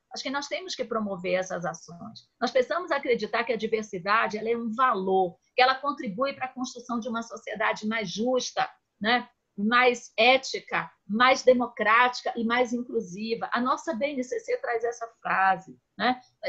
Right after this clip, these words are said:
Esse aluno, ele tem que ser protagonista pra que a nossa sociedade seja mais democrática, pra que ele se-, que ela seja mais justa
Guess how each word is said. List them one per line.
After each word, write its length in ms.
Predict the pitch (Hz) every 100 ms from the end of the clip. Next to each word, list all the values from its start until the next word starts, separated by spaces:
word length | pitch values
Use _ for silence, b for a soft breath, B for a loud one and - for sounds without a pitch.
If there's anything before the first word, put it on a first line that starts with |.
| 226 214
Esse 220 | 233 247 247
aluno, 260 | 233 254
ele 140 | 240 247
tem 160 | 233
que 60 | 220
ser 120 | 247
protagonista 880 | - 233 220 196 196 240 269 202 170 _
pra 120 | 247
que 80 | 247
a 60 |
nossa 280 | 226 240 247
sociedade 880 | 233 - - 294 233 208 220 214 202
seja 400 | - 226 226 214
mais 420 | 214 226 233 -
democrática, 960 | - 233 226 220 - 202 214 214 - -
pra 140 | - 214
que 100 | 247
ele 160 | 233
se-, 240 | 226 - -
que 80 | 226
ela 140 | 220
seja 300 | 220 226 220
mais 240 | 208 262 -
justa 440 | 247 277 - 254